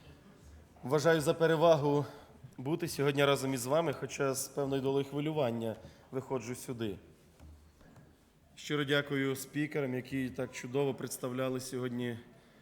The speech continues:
принципи звершення місійної діяльності і говорили про вкрай важливі для нас речі, які потрібні не тільки для цього світу, але й для нас самих.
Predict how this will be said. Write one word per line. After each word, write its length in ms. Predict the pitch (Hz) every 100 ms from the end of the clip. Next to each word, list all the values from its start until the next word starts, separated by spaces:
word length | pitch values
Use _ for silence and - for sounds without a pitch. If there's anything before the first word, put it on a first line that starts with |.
| - - -
принципи 580 | 139 139 - 131 131
звершення 540 | 113 123 135 - 123 123
місійної 560 | 127 - 170 147 135
діяльності 720 | 120 127 135 151 143 - - 127
і 60 |
говорили 440 | 120 131 147 139 135
про 280 | 131 131
вкрай 440 | 127 - 135 151 160
важливі 480 | 131 120 131 143 123
для 180 | 120
нас 380 | 127 127 - - - - - -
речі, 420 | 131 107 - 117
які 280 | 117 180 170
потрібні 500 | 165 - 196 151 160
не 120 | 175
тільки 400 | 180 220 214 147
для 160 | 139
цього 220 | 135 135 123
світу, 440 | - 120 92 98 _ _ - -
але 240 | 170 143
й 40 |
для 160 | 120 127
нас 320 | 123 117 -
самих. 260 | 113 101